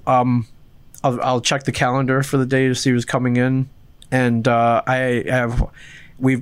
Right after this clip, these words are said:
we've grown, thankfully. So I've hired a couple employees, a couple, uh, studio engineers, and we have two studios here, so we can get both of them going on at the same time.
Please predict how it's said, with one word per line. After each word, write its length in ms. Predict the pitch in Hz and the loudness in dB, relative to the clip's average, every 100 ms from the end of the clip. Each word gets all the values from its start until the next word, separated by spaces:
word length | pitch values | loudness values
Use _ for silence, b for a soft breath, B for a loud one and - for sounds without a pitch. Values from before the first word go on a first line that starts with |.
| - | -2
we've 280 | 135 127 120 - - - | 0 0 -4 -18 -20 -4
grown, 380 | 147 143 135 127 | 0 2 0 -2
thankfully. 400 | 131 131 139 135 | -2 -2 0 0
So 100 | 135 | 0
I've 100 | 120 | 0
hired 220 | 127 127 | 0 0
a 60 | 123 | -2
couple 340 | 135 123 131 120 | -2 0 0 0
employees, 540 | 117 123 117 127 120 | 0 0 2 2 0
a 60 | 110 | -2
couple, 460 | 117 127 117 117 | -2 0 0 0
uh, 160 | 113 110 | 0 -2
studio 400 | - 123 120 117 | 0 0 2 2
engineers, 680 | 113 117 110 113 113 110 - b - | 0 -2 -2 -2 -2 -6 -14 b -4
and 180 | 120 123 | 0 2
we 100 | 143 | 2
have 120 | 139 | 0
two 140 | 156 | -2
studios 500 | 143 156 143 120 101 | 0 0 2 0 0
here, 160 | 117 104 | -2 -2
so 140 | 117 | 0
we 100 | 117 | 0
can 140 | 117 110 | -2 -2
get 240 | 113 - - | -2 -4 -4
both 200 | 117 120 | -2 0
of 60 | |
them 100 | 117 | -2
going 280 | 113 113 113 | -2 -2 -2
on 260 | 110 110 113 B B B B B B - | -2 -4 -6 B B B B B B -4
at 140 | 123 | -2
the 80 | 120 | 0
same 260 | - 120 117 | 0 2 2
time. 460 | 135 120 120 110 | 2 2 2 -2